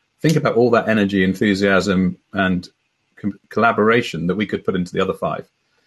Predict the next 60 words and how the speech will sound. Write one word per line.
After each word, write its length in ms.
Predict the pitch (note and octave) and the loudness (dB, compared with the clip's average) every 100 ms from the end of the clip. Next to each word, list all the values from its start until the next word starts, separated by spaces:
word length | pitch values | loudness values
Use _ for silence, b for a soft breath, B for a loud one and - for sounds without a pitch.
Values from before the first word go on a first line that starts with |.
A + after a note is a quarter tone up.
| _ | _
And 100 | G#2 | -2
I 40 | A2+ | 0
just 180 | B2 A2+ | -2 -2
let 420 | G#2+ G#2 A2 - | -2 0 0 0
you 120 | F#2+ | -2
pause 320 | - G#2 F#2+ | 2 4 4
and 120 | F#2+ F2 | 2 0
think 200 | G2 F#2+ | 0 0
about 280 | F#2 F2+ | 0 2
what, 180 | F#2 - - | 2 -2 -4
you 100 | G2 | -2
know, 100 | E2+ | 0
we 300 | - G#2+ A#2 | 0 0 0
should 200 | - G2 | 0 -4
be 100 | G2 | 0
doing 240 | F#2 F#2 | 2 2
differently, 500 | F#2 G2+ - E2 E2+ F2 | 2 0 -2 -4 -2 2
learning 400 | F#2 G2 F#2 F2+ | 2 2 2 0
from 160 | F#2+ | 0
the 80 | F2+ | 0
lessons 340 | F#2 F2 F2+ F#2 | 2 0 0 0
of 160 | F2 - b b b _ | 0 -2 b b b _
covid, 500 | B2 A2 G#2+ G2+ G2 | 0 2 4 2 0
collaboration, 1000 | - G2 F#2 F#2+ F#2+ F2+ - F#2 F#2 F#2+ - | 0 0 2 4 4 0 -2 -2 -2 -8 -8
you 100 | G#2 | -4
know, 80 | F#2+ | 0
even 220 | B2 B2+ | 0 -2
things 200 | A2+ G#2 | -4 -2
like 100 | G2+ | -2
the 80 | F#2 | 0
ventilator 480 | G2 F#2+ F#2 F2 | -2 0 -2 -2
challenge. 520 | F2 F#2+ F2+ F2 F2 - _ _ _ - | -4 -2 -2 -2 -4 -8 _ _ _ -2
Um, 260 | G2 F#2+ G2+ | 0 0 0
maybe 240 | D3+ F#3+ | 2 4
there's 160 | C3+ A#2+ | 2 2
more 260 | A#2+ A2+ | 4 4
to 100 | - | 0
be 260 | G2+ A2 G2+ | 0 2 0
gained 480 | G2+ A2+ A#2+ E2+ - | 0 0 2 0 -2
by 160 | F#2+ F#2 | -2 0
collaborating 800 | - F#2+ F#2 F2 F2 F2 E2+ | 0 0 0 0 0 -2 -6
than 100 | F2+ | -2
ever 140 | F#2 F2 | -2 -2
before. 500 | E2+ - G2+ D#2+ E2 _ _ _ _ - | -6 -4 -2 -2 -4 _ _ _ _ -2
And 120 | G#2+ | 0
I 40 | |
think 200 | A2+ C#3 | 2 2
that 100 | A2+ | 0
one 140 | A#2 B2 | 2 2
of 60 | |
the 80 | G#2 | 4
messages 500 | G#2 G2+ F#2+ F#2+ F#2 | 4 2 0 0 0
that 120 | F#2+ | 0
we're 60 | F#2 | -2
gonna 220 | F2+ F#2 | 0 0
hear 180 | A2 G2+ | 4 2
today 380 | G2 G#2 A#2+ G2 | 2 2 4 4
is, 200 | F2 F2+ | 0 0
you 60 | |
know, 120 | F2 | -2